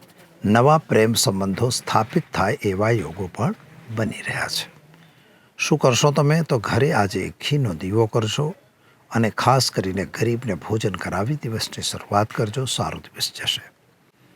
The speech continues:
ચાલો મિત્રો, હવે આપણે જોઈશું વૃષભ રાશિ. બબઉ અક્ષરથી જેનું નામ શરૂ થાય છે તેમના માટે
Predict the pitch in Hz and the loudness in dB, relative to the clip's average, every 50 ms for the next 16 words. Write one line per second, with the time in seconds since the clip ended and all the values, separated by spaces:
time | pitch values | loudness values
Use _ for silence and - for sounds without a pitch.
0 | - - - - _ _ _ _ _ _ _ _ - - 123 117 123 127 135 131 | -20 -20 -20 -20 _ _ _ _ _ _ _ _ 2 4 6 6 6 4 4 2
1 | 120 - 135 143 147 165 - - - 113 113 117 98 95 95 - 110 92 - 101 | 0 0 0 0 0 -2 -4 -2 0 4 4 4 4 4 2 -2 -4 -2 -2 -2
2 | 113 110 - - 170 156 - 123 117 - - - - - - - - - - - | -2 -2 -2 -4 -4 -4 -2 -2 -2 0 0 -2 -4 -4 -6 -8 -6 -6 -8 -8
3 | - - - _ _ _ _ _ _ _ - - _ _ - 110 113 120 120 139 | -10 -14 -20 _ _ _ _ _ _ _ -20 -20 _ _ 0 4 4 6 6 6
4 | 143 151 180 170 160 151 123 - - - - 107 98 - - - 123 127 127 135 | 6 6 6 6 6 4 4 2 0 -2 -2 -2 -2 -2 -2 -2 0 0 0 0
5 | 110 107 104 101 95 92 98 107 110 110 - - - 107 95 90 - 98 95 95 | 0 0 -2 0 0 2 2 2 2 0 -2 -2 -2 -2 -2 -2 -2 -2 -2 -2
6 | 92 - - 127 120 - 117 104 90 80 80 80 80 - - - - | -2 -2 -4 -4 -2 0 -2 -2 -2 -2 -6 -8 -8 -10 -12 -14 -14